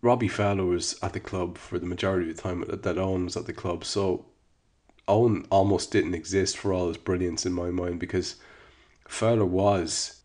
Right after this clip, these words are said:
just this sort of totemic focus for all the affection in the world that I can manage. I just absolutely loved him, still do as a footballer. He seems like a good guy as well, but my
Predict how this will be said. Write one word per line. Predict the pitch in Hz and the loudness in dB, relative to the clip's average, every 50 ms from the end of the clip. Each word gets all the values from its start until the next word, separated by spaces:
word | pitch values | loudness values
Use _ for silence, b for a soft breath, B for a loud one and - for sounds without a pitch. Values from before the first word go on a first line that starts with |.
| - | -4
just | 113 120 123 117 - - - | 0 0 2 2 2 2 2
this | 127 104 - | 2 4 4
sort | - 120 107 98 | 4 4 4 2
of | 90 - - - - | 2 -2 -6 -12 -10
totemic | - - - 95 95 - - 107 101 98 95 - - | -6 -2 -2 -2 -2 0 0 0 0 0 -2 -4 -4
focus | - - 104 107 104 101 92 - - | -2 0 2 2 2 2 0 -2 -2
for | - 78 80 - | -4 -4 -4 0
all | - 101 104 107 107 107 | 2 4 6 6 6 6
the | 104 98 98 92 | 4 4 4 2
affection | 90 - - 98 90 90 - - 98 92 | 2 0 0 -2 -2 -2 -2 -4 -4 -2
in | 90 90 | -2 -4
the | 87 82 | -4 -4
world | 87 92 90 87 85 80 | -4 -2 -2 -2 -2 -4
that | - - | -4 -4
I | 92 | -2
can | - - - 131 113 | -2 2 4 6 6
manage. | 104 98 95 90 87 90 87 - - - | 8 6 6 4 2 -2 -4 -6 -6 -2
I | 101 95 | -2 0
just | - 120 107 - - - - - | 2 2 0 0 0 -4 -2 0
absolutely | 95 101 98 - - - 104 95 85 87 87 | 2 2 2 0 -2 0 2 4 4 2 2
loved | 87 92 95 98 95 95 | -2 0 0 0 0 0
him, | 104 95 92 | 0 0 0
still | 90 - - - 107 98 92 | -2 -2 0 2 2 2 2
do | 90 95 95 101 98 98 | 2 2 4 4 4 4
as | 90 85 | 4 0
a | 87 | -4
footballer. | - - - 98 95 - 98 95 95 95 95 85 - B B B B B B B | -6 -4 -4 -4 -2 0 0 2 2 2 0 -2 -6 B B B B B B B
He | - | -6
seems | 104 - 107 98 92 | -4 0 0 0 0
like | 90 87 87 | 0 -2 -4
a | 87 | -4
good | 82 85 101 92 90 85 | -6 -4 -2 -2 -2 -2
guy | 90 92 92 92 92 | 0 0 2 2 2
as | 90 82 87 | 0 -2 0
well, | 92 92 95 92 | 0 0 0 0
but | - - - - - 101 | -2 -4 -8 -8 -6 -4
my | 101 101 107 110 104 92 | 0 2 2 4 2 2